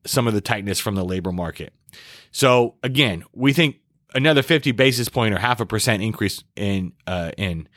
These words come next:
F O M C Fed fund rates in June, but if the labor market starts to cool off, maybe we'll need to adjust some of our projections from then on. Um,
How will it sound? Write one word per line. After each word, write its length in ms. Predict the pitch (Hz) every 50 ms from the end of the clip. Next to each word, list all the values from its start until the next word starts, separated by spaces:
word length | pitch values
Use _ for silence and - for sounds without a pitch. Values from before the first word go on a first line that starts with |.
| _ _ _ _ _ -
F 140 | 135 - 139
O 100 | 135 117
M 80 | 110
C 480 | 104 - 127 117 113 113 110 101 - _ _ _ -
Fed 260 | - 139 135 127 -
fund 180 | 131 120 113 117
rates 260 | 110 104 101 - -
in 300 | - 101 95 95 92 82 - - - -
June, 440 | - - 113 123 156 208 262 254 220 - _ _ _ _ - - - - - - - _ _ _ _ _ _
but 460 | - 104 95 135 127 120 120 117 - - _ _ _ _ _ _ _ _ _ -
if 200 | 117 107 - -
the 240 | 123 127 110 104 101
labor 360 | 101 120 143 175 196 170 175
market 280 | 151 147 139 139 135 -
starts 240 | - 135 123 -
to 100 | - 110
cool 280 | 107 - 123 113 107 113
off, 300 | 117 127 135 147 - -
maybe 280 | 110 110 123 139 147 139
we'll 180 | 135 135 131
need 180 | 123 120 120 113
to 120 | 110 101
adjust 360 | 98 90 87 104 98 95 -
some 140 | - 98 95
of 120 | 90 80 90
our 120 | 92 87
projections 600 | - - 90 76 85 85 82 - - 95 80 78
from 200 | - - 87 82
then 220 | 82 80 78 76
on. 280 | 85 90 82 73 62 62 _ _ _ _ _ _ _ _ _ _ _ _ _ _ _ - -
Um, 200 | 104 107 104